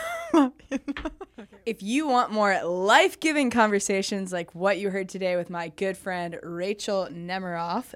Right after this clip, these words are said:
Speaker 2: then you should click the big red subscribe button. Also, go and follow me on Instagram, D M me, let's chat. You will find some very weird, wild, and hopefully inspirational content, right, Rachel? On my
Speaker 1: Yes.
Speaker 2: Instagram?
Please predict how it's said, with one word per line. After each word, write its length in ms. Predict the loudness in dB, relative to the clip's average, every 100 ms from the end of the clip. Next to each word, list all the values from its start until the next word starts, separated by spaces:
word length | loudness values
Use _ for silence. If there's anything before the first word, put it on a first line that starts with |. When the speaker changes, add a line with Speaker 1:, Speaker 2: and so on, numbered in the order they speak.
| -14
Speaker 2:
then 500 | -2 0 0 -4 -8
you 320 | -12 -6 -4
should 380 | -2 -2 -2 -4
click 220 | -10 -10
the 80 | -10
big 280 | -2 0 2
red 220 | 2 0
subscribe 460 | -2 -2 4 4 6
button. 380 | 2 2 -4 -8 -14 -20 -2
Also, 400 | 0 2 4 4 0
go 160 | 0 0
and 100 | 0
follow 240 | 0 0 0
me 100 | -2
on 120 | -2
Instagram, 680 | -2 -4 -4 -2 0 -2 -6 -10
D 200 | -2 -2
M 160 | 0
me, 200 | -2 -2 -2
let's 360 | 0 -2 -4
chat. 460 | -4 0 2 0 -4 -16 -20 _
You 120 | -6
will 60 | -4
find 340 | -4 -6 -6
some 180 | -8 -4
very 260 | -2 -2
weird, 380 | -2 -2 -2 -4
wild, 480 | -6 -8 -6 -8 -10 -16 _
and 140 | -14 -12
hopefully 500 | -12 -12 -12 -12 -14
inspirational 580 | -18 -18 -14 -12 -12 -14
content, 440 | -12 -12 -12 -12
right, 180 | -6 -6
Rachel? 400 | -6 -8 -8 -10 -2
On 160 | 2 4
my 160 | 4 2
Speaker 1:
Yes. 160 | 0
Speaker 2:
Instagram? 640 | 0 0 4 4 4 0